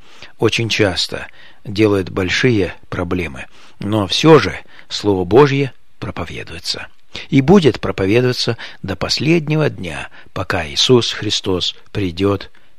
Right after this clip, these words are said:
на эту землю. И вот теперь мы переходим к последней части этой главы. Павел говорит: «Если же придет к вам Тимофей, смотрите, чтобы он был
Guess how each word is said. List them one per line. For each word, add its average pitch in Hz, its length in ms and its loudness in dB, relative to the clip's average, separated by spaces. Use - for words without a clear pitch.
на 87 220 -8
эту 87 160 -6
землю. 71 440 -8
И 107 80 -2
вот 156 180 6
теперь - 400 -6
мы 120 180 -2
переходим 127 640 2
к - 80 -16
последней 147 520 2
части - 460 -2
этой 95 300 0
главы. 87 400 -6
Павел 110 300 6
говорит: 110 400 6
«Если 123 560 4
же 104 320 4
придет 120 640 4
к - 80 -4
вам 110 340 2
Тимофей, 117 720 0
смотрите, 127 760 2
чтобы 117 340 2
он 170 300 8
был 135 240 6